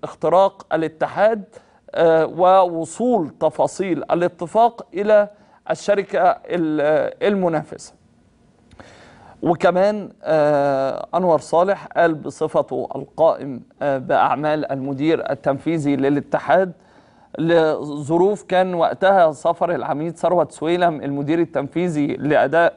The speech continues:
آه، مناسك ال-، الحج، آه، أو، آه، لأداء فريضة ال-، الحج، آه، اتخذت مع اللجنة الفنية كافة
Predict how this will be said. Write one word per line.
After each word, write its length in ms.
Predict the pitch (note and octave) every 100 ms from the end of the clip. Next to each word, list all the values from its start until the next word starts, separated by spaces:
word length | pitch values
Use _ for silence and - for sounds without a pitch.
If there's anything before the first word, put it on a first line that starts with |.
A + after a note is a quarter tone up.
| -
آه، 160 | D#3 C#3
مناسك 520 | C#3+ D#3 E3+ D#3+ D3 _ -
ال-، 760 | - C#3+ D3+ C#3+ C#3+ D3+ - D#3+
الحج، 360 | - G3 G3+ F#3 _ _ - - - - - _ _ - -
آه، 1000 | F#2 D#3+ D#3+ D#3+ D#3 D#3 D#3 D#3 D#3 D3+
أو، 500 | C3+ - E3 F3+ D3+
آه، 320 | - C#3+ D#3 D3
لأداء 440 | D3+ C#3+ D3+ D#3
فريضة 480 | - D#3 E3+ E3 D#3 -
ال-، 680 | - C#3 C3 C3+ C3 - -
الحج، 340 | D3 - G#3+ G3 _ _ _ _ _ -
آه، 480 | - D3+ D3 D3+ - - -
اتخذت 680 | C#3+ - D#3+ - F#3+ G3 -
مع 200 | D3 C#3+
اللجنة 320 | C3+ D#3+ F3+ E3+
الفنية 580 | C3+ C#3+ C#3+ F3 G3+
كافة 380 | F#3 - F3+ E3+